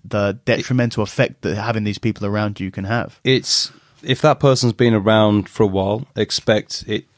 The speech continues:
Speaker 2: to take a little while for that person to fizzle out of your life. Um,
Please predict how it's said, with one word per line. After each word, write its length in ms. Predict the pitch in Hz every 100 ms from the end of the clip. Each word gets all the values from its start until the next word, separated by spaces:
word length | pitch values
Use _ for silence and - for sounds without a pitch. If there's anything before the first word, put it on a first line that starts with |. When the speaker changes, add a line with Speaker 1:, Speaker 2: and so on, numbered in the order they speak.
| - -
Speaker 2:
to 120 | 120
take 280 | - 113 -
a 40 |
little 200 | 107 104
while 300 | 98 104 95
for 80 | 90
that 120 | 104 80
person 340 | 107 101 -
to 60 | 98
fizzle 360 | - 113 95
out 200 | 98 110 -
of 140 | 107
your 160 | 98 101
life. 340 | 95 101 123 - _ _ _ _ _ _ _
Um, 680 | - 104 104 101 98 98 -